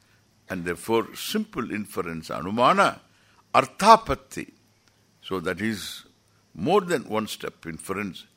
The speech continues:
And therefore, that is also pramana. Though by all these pramanaihi, knowledge is gained. So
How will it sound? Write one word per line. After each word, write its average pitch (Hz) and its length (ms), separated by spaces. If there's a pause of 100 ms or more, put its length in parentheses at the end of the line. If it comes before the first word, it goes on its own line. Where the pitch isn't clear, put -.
(400)
And 76 160
therefore, 92 460
that 82 200
is 87 100
also 87 360
pramana. 82 720 (600)
Though 92 300
by 92 440
all 90 220
these 107 320 (200)
pramanaihi, 82 1300 (800)
knowledge 85 600
is 78 300 (140)
gained. - 240 (1080)
So 190 240